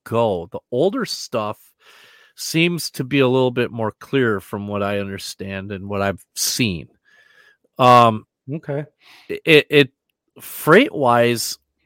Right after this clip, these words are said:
Speaker 1: <sighs> I couldn't find a whole lot. Honestly, I couldn't find a whole lot as to major commodities or what they do. Obviously, they must have, you know, obviously they, they've got some, they,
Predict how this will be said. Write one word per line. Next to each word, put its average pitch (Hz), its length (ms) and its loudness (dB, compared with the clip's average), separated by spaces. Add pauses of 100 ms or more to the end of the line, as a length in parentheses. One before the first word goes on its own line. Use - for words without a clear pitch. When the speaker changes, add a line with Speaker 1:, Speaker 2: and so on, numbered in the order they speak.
(640)
Speaker 1:
<sighs> - 80 -18 (1040)
I 135 100 -2
couldn't - 340 -2
find 208 420 4
a 170 40 4
whole 190 380 2
lot. 143 420 6 (600)
Honestly, 127 640 0
I 113 60 -2
couldn't - 280 -8
find 165 380 -2
a 151 40 -2
whole 127 240 -2
lot 135 240 2
as 123 220 -4
to 120 300 -4 (720)
major 139 520 -2
commodities 151 880 -2
or 101 140 -4
what 120 300 0
they 127 140 -2
do. 139 400 0
Obviously, 139 520 0
they 120 120 0
must 117 300 -2
have, 110 380 0 (120)
you 120 100 -6
know, 110 100 -2
obviously 123 640 -2
they, 110 280 0 (160)
they've 110 200 -6
got 117 280 2
some, 104 300 -6 (120)
they, 101 180 -6